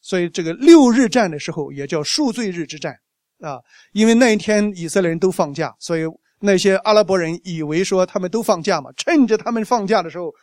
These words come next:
我们就，就打他们。结果六天神使整个的局面完全转回，因为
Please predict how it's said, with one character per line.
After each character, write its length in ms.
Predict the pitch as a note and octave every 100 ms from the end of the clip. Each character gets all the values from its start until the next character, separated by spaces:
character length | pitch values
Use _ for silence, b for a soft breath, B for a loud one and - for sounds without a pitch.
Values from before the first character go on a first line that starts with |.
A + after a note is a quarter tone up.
| _
我 100 | G3
们 140 | G3 G3+
就， 100 | A3 G3 _ -
就 100 | G3+
打 200 | B2 -
他 140 | E3
们。 140 | C3+ - _ _ _ _ _ _ _
结 140 | - F3+
果 180 | D3 D3+
六 280 | B3+ D4+ G#3+
天 320 | - G#3 G3+ G3+
神 340 | - E3 F3+
使 240 | - D3 - _
整 320 | - A#3 G3 G3
个 160 | F4+
的 120 | D#4+ -
局 240 | - G#3
面 220 | B3 D3 -
完 180 | D#3+ F3+
全 160 | F#3
转 220 | F3 D#3+ A#2
回， 240 | C3+ C#3 b b
因 140 | G3+ G#3+
为 240 | G3+ G3